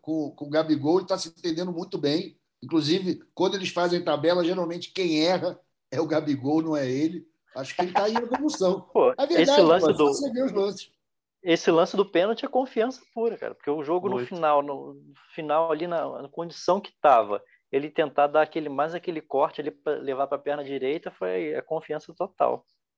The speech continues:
Speaker 3: Show de bola, então. Vamos, então, aqui encerrar, fazer a nossa des-,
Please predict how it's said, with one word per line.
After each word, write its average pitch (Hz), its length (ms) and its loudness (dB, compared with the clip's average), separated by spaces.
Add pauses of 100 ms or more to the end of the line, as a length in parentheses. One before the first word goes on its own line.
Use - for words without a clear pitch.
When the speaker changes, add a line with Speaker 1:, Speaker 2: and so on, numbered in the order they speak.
(1400)
Speaker 3:
Show 156 120 -6
de 139 100 -4
bola, 107 300 6
então. 101 280 -2 (320)
Vamos, 214 320 6
então, 185 260 4
aqui 165 520 4
encerrar, 135 400 2
fazer 135 220 -2
a 139 40 0
nossa 139 220 -4
des-, 127 240 -18